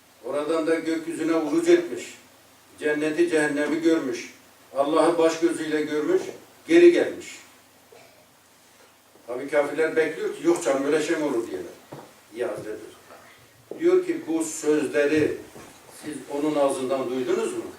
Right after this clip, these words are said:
"Duyduk." "Aynen öyle olmuş. Aynen öyle olmuş."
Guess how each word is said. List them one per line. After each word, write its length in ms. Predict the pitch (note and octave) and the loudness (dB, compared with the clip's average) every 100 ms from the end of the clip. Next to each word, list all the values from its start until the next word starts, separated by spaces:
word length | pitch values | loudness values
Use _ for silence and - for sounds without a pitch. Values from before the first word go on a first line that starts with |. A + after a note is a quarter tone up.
| - - - - - C3 | -20 -20 -20 -20 -16 -8
"Duyduk." 320 | B2+ A#2 - - - - - - _ - - _ - | -6 -6 -8 -14 -20 -20 -20 -20 _ -20 -20 _ -8
"Aynen 380 | C#3 B2+ A#2 G#2+ | -4 -4 -4 -8
öyle 160 | G2+ | -10
olmuş. 300 | F#2+ - - - - - - - - - - - - | -12 -12 -16 -20 -20 -20 -20 -20 -20 -20 -20 -20 -8
Aynen 180 | F3+ F3 | -2 -2
öyle 100 | E3+ | -4
olmuş." 420 | - - - - | -10 -16 -20 -20